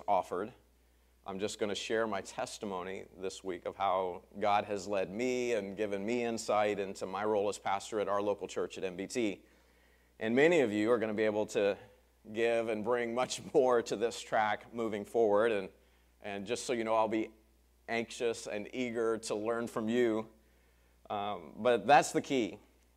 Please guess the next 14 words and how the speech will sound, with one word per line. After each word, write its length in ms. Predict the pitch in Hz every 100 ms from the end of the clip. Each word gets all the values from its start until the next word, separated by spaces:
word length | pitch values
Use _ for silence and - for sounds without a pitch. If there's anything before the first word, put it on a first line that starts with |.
| -
okay? 200 | 107 113
We 140 | 113 127
wanna 220 | 139 127
grow 520 | 120 139 127 123 120
as 200 | - 117
pastors. 580 | - 117 113 - 87 95
We, 360 | 107 127 113 104
we 160 | 110 117
don't 220 | 131 139
wanna 260 | 139 151 127
stay 360 | - 143 139
in 100 | 127
the 60 | 117
place 560 | - 117 110 107 -